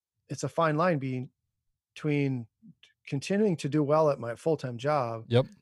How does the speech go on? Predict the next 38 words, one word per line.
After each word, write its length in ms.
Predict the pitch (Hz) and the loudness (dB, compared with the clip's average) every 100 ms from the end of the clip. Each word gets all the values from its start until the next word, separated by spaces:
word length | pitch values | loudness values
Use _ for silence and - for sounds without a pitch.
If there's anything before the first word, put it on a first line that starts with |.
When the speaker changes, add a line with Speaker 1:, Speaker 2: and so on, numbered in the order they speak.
| - | -12
Speaker 1:
but 100 | - | -6
then 140 | 135 | 0
also 320 | 139 151 156 | 0 0 -2
build 320 | 123 147 139 131 | 0 2 2 2
a 40 | |
business 440 | 120 143 131 120 | 0 0 0 -6
on 100 | 117 110 | -6 -8
the 60 | |
side. 480 | - 147 120 107 - _ - | -4 -2 -2 -4 -12 _ 0
Speaker 2:
Yep. 160 | 113 | 0
Speaker 1:
It's 140 | 110 156 | 0 0
really, 280 | 170 165 | 2 2
really 220 | 147 139 131 | 2 0 -2
hard, 400 | 233 190 120 113 | -2 0 -2 -2
but, 220 | 123 - _ _ - _ _ _ _ - | -4 -6 _ _ -20 _ _ _ _ -8
um, 400 | 120 113 107 - - | -6 -6 -10 -10 -6
but 100 | 139 | -6
I 60 | |
think 200 | 139 143 | -4 -4
just 200 | - 135 | -4 -6
taking 280 | 139 135 135 | -6 -6 -6
it 100 | 123 | -8
slow 340 | - 143 147 143 | -8 -2 -2 -2
and 80 | 123 | -6
making 280 | 120 127 | -12 -14
sure 180 | 120 131 | -12 -12
that 120 | 123 117 | -10 -10
I'm 100 | 113 | -10
always 320 | 120 127 113 | -8 -8 -8
making 360 | 127 123 123 113 | -12 -10 -12 -12
small 380 | - 123 127 120 | -10 -6 -6 -8
steps 420 | - 131 - - | -10 -12 -12 -20
forward, 540 | - 151 143 143 135 - _ _ _ _ _ _ _ _ | -8 -4 0 -2 -4 -14 _ _ _ _ _ _ _ _
eventually 480 | 139 139 139 - 127 | -8 -6 -6 -6 -8
I'll 120 | 113 | -8
get 260 | 120 127 - | -10 -12 -8
there. 240 | 127 120 | -8 -6
And 140 | 120 | -6